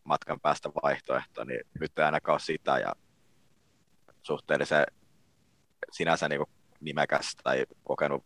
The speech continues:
valmentaja Suomessakin päävalmentajakokemusta iästään huolimatta, niin en vo-, en voi nyt näe syytä tätä niinku etukäteen prosessina dumata. Et se sit tietenkin, että miten tota, mitä tuloksia tulee, niin kertoo sit loppujen lopuksi, että onko se onnistunut. Mut,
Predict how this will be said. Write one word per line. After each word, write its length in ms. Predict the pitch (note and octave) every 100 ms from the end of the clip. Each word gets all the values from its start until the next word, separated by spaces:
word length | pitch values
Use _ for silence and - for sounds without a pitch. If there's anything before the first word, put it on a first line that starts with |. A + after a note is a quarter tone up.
| _
valmentaja 480 | C2 A#1+ B1 - B1+
Suomessakin 600 | - A1 C2 - - A#1+ - _ _
päävalmentajakokemusta 840 | C2+ A1+ B1+ B1+ C2 A1+ C2 -
iästään 340 | C2 A#1+ - A#1+
huolimatta, 520 | A1+ G#1 G1+ G1+ -
niin 100 | G1+ - _ _ _ _ - - E2 - - - - _ _ - - -
en 220 | D2+ D2+
vo-, 260 | D2+ - C2+ _ -
en 140 | D#2
voi 140 | E2
nyt 240 | E2+ - - _ _ - - _ - _ _ -
näe 140 | F2+
syytä 320 | - G#2 F2+
tätä 200 | E2+ E2
niinku 180 | E2 F2+ F2+
etukäteen 480 | F2+ G2 E2+ D#2+ E2
prosessina 560 | - F#2 E2 D#2+ C#2
dumata. 500 | C2+ C2 G#1 - G1+
Et 60 | G1+ - _
se 320 | - - -
sit 120 | C#2+
tietenkin, 320 | D2 C#2+ C#2+
että 120 | C#2 D2
miten 180 | C#2+ C2+
tota, 360 | C#2+ - C2 B1 _ -
mitä 140 | D2
tuloksia 420 | D2 F2 E2+ - C#2
tulee, 240 | C#2 A#1+
niin 100 | B1+
kertoo 320 | A#1+ - -
sit 140 | - -
loppujen 260 | - -
lopuksi, 120 | C2+ -
että 140 | -
onko 80 | -
se 60 |
onnistunut. 580 | D#2+ E2 C2+ - - G1+
Mut, 200 | - -